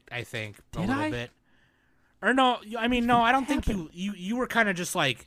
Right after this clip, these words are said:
Speaker 1: "Eh, it was, it's kinda cool. It's
Speaker 2: I gave
Speaker 1: kinda,
Speaker 2: it a
Speaker 1: it's kinda
Speaker 2: five,
Speaker 1: unique."
Speaker 2: so I'm like, "All right, okay."
Speaker 1: Yeah.
Speaker 2: Let's watch it at four times speed and see what happens.
Speaker 1: I don't think you liked it, liked it. I think you were just kinda like, "No, I"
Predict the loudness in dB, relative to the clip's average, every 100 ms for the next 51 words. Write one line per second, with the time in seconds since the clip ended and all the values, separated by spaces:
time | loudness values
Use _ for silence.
0 | -4 0 2 2 0 -2 -6 -2 -2 -2
1 | -2 -2 0 2 2 2 6 8 8 4
2 | -2 2 2 2 0 -2 -2 -2 -4 -6
3 | -4 -4 -4 -8 _ -20 _ _ _ _
4 | -8 -6 -4 -4 -6 4 4 4 -2 -2
5 | -2 -2 -4 -4 -2 -2 -2 -2 -2 -2
6 | -4 0 2 2 0 -2 -4 -4 0 0
7 | 0 -6 -8 -10 -10 -10 -10 -10 -10 -10
8 | -12 -10 -10 -8 -6 -4